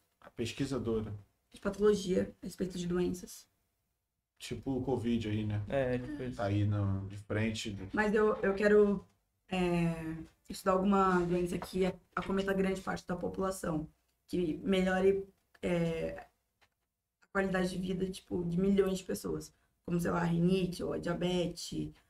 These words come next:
Speaker 2: a obesidade, por exemplo, entendeu? Eu quero entrar num, numa pesquisa grande.
Speaker 1: Não tem vontade de ser na parte cirúrgica, não?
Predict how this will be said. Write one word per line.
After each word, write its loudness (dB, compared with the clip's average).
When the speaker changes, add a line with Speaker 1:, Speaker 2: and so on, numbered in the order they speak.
Speaker 2:
a -4
obesidade, 2
por -8
exemplo, -2
entendeu? -16
Eu -16
quero -2
entrar -2
num, -2
numa -6
pesquisa -8
grande. 2
Speaker 1:
Não -2
tem 0
vontade 0
de -12
ser -2
na -2
parte -6
cirúrgica, 0
não? -4